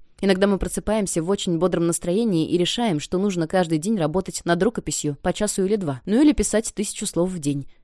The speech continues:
Но запала обычно хватает на день-два, максимум на неделю. И дело здесь не в нашем слабом характере или непреодолимых обстоятельствах. Просто эти часы и тысячи — слишком пугающие цели. Во-первых, когда мы ставим перед собой цель и не справляемся с ней,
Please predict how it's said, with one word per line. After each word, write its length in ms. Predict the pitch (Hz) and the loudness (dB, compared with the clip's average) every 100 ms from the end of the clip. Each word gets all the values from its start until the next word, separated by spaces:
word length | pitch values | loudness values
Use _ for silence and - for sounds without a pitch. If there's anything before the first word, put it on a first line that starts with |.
| _ | _
Но 100 | 190 | 0
запала 380 | 190 190 233 233 | 4 4 4 4
обычно 320 | 175 175 - | 4 2 -2
хватает 500 | 170 170 170 196 185 | -2 -2 0 0 0
на 160 | - 175 | -2 -4
день-два, 520 | 175 180 185 226 151 - | 0 -2 0 -2 -2 -6
максимум 480 | 190 175 - 156 160 | -4 -4 -2 -2 0
на 20 | |
неделю. 480 | 160 185 180 139 135 _ | -2 -2 -2 -4 -8 _
И 100 | 196 | -4
дело 260 | 175 220 220 | 2 4 2
здесь 380 | 160 156 - - | 0 -4 -4 -6
не 140 | 185 | -4
в 40 | 185 | -2
нашем 260 | 233 160 | -2 -4
слабом 340 | 156 165 160 160 | -2 -2 0 -4
характере 500 | 175 190 - - 147 | -4 -6 -6 -4 -4
или 320 | 180 170 160 | -2 -2 -2
непреодолимых 720 | 185 170 180 170 170 170 - | -6 0 2 4 2 0 -2
обстоятельствах. 800 | 185 - 220 135 - - 131 - | -8 -4 -4 -4 -8 -10 -12 -8
Просто 260 | - 196 185 | -4 -2 -2
эти 100 | 170 | -4
часы 360 | - 185 214 | -6 -4 -2
и 40 | 180 | -2
тысячи — 520 | 190 220 160 - 143 - | -2 -6 -6 -6 -6 -6
слишком 380 | - 190 - 175 | -4 -4 -2 -6
пугающие 480 | 185 180 170 - | 2 4 4 0
цели. 380 | 208 - 139 131 - | -4 -4 -4 -6 -8
Во-первых, 380 | - 196 339 285 | -2 2 4 2
когда 300 | - 202 220 | 0 -2 0
мы 80 | 214 | 0
ставим 340 | - 214 196 | 0 0 0
перед 180 | 170 170 | 0 -2
собой 280 | - 180 180 | -2 0 0
цель 280 | - 240 175 | 2 2 0
и 60 | - | 0
не 100 | 180 | -2
справляемся 560 | - 190 208 247 170 147 | -2 -2 0 -2 -2 -4
с 80 | |
ней, 240 | - 147 | -4 -4